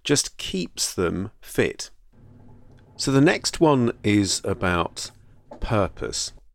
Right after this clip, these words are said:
or what the Okinawans called ikigai.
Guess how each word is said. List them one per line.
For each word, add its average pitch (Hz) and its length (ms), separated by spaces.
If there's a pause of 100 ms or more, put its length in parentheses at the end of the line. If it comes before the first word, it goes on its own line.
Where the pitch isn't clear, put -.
(720)
or 117 80
what 104 140
the 104 80
Okinawans 101 640
called 82 300
ikigai. 95 720